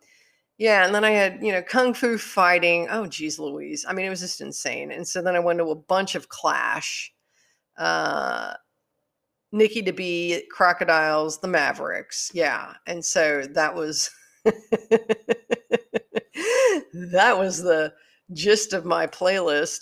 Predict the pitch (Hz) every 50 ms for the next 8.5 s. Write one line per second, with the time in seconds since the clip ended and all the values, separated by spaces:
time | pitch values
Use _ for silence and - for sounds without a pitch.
0 | - - 165 160 156 160 160 147 202 - 294 302 - 339 349 359 339 - - -
1 | 269 349 440 466 330 220 175 165 156 147 147 165 170 180 185 185 190 208 208 160
2 | 175 180 185 185 156 - - 185 175 165 147 151 165 170 175 180 180 185 170 180
3 | - - - 196 208 208 - 214 - - 151 - 156 156 165 165 180 180 160 -
4 | - 156 175 185 - - _ - _ 170 156 170 156 - _ 165 165 175 190 -
5 | - - - 123 147 180 190 156 127 - _ _ _ - - - - 165 151 147
6 | 156 147 - _ _ _ _ _ _ _ _ _ _ _ 180 160 139 - - -
7 | - - - 151 - 175 160 151 160 156 156 - 156 151 160 - - - - -
8 | 165 156 151 151 - 156 151 165 175